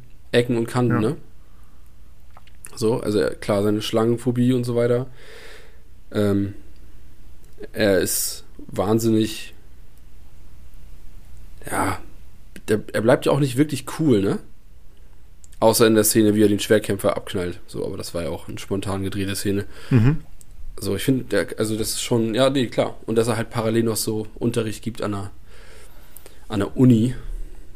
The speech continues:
Speaker 1: Und halt auch einen Doktortitel hat, also auch, er ist ja auch super smart. Also er ist halt super smart, aber hat trotzdem halt, er ist irgendwie ein Schussel, ne? Also er ist schon ein bisschen trottelig auch.
Speaker 2: Ja.
Speaker 1: So, er neigt zu Überschwungshandlungen, die ihn manchmal in wirklich starke <laughs> Probleme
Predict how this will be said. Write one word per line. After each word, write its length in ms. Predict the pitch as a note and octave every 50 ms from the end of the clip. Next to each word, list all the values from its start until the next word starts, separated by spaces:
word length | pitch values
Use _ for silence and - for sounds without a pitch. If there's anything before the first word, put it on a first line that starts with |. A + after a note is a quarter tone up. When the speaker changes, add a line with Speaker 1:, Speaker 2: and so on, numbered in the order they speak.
| - - - - - - - - - - - - - - - - - - - - - - - - - -
Speaker 1:
Und 100 | - G2+
halt 100 | A2 -
auch 100 | - G2
einen 80 | A2 G#2
Doktortitel 480 | G#2+ G#2+ - C3+ B2+ - A#2+ A2 A2 G#2+
hat, 100 | G#2+ -
also 180 | G#2 G#2 G#2+
auch, 200 | D2+ G2+ G2 - - - - - - -
er 120 | - -
ist 100 | B2 B2
ja 60 | - -
auch 100 | G#2+ G#2
super 260 | A2+ B2+ B2 C3 A2+
smart. 480 | - - - A#2+ A#2+ G#2 E2+ - - - -
Also 180 | - - A2 A2+
er 60 | A2
ist 80 | A#2+ -
halt 100 | A#2 G#2+
super 200 | B2 B2 A#2+ A#2
smart, 340 | G#2+ - - A2+ B2+ D#3+ -
aber 100 | A2 A2+
hat 120 | A2 G#2+ -
trotzdem 480 | - - C3 B2+ - - - C#3 A#2+ G#2+
halt, 260 | A2+ B2 B2+ B2 - - - - - - - - - - - - -
er 60 | G2+
ist 40 | G2+
irgendwie 220 | B2 B2+ B2+ C3+
ein 80 | C3 B2
Schussel, 400 | - - - A2+ G#2 - A2 F#2+
ne? 180 | F2+ G#2 C#3 F3+ - - - - -
Also 160 | A2 G#2 A2
er 60 | G2
ist 80 | G#2 A#2
schon 160 | - - B2+
ein 20 |
bisschen 200 | B2+ B2+ - B2+
trottelig 480 | A#2 - B2 A#2+ - B2 G2 - - -
auch. 220 | - - - - - - - - - - - - - - - - - - - - - - - - - - -
Speaker 2:
Ja. 240 | C3+ B2+ B2+ C3+ - - -
Speaker 1:
So, 220 | - A2+ G2 - - -
er 100 | - G#2
neigt 360 | G2+ G2+ G#2 A2+ B2 B2 - -
zu 380 | - A#2+ A#2 A2+ A2 G#2+ G2+ - - - - - -
Überschwungshandlungen, 840 | - C3+ B2+ A2+ - - - A2+ A2 G#2 A2 G#2+ G#2+ G#2+ A2+ A2+ A2
die 100 | A2+ A2+
ihn 160 | A2+ A2+ A2+
manchmal 320 | G#2+ A2 A2 A2+ A2+ A2+
in 160 | - A#2 A2+
wirklich 320 | A#2 A#2+ A#2+ A#2+ - - -
starke 440 | - - - - - A2 A2+ - -
<laughs> 20 |
Probleme 540 | - - A3+ - - - A#3+ - - -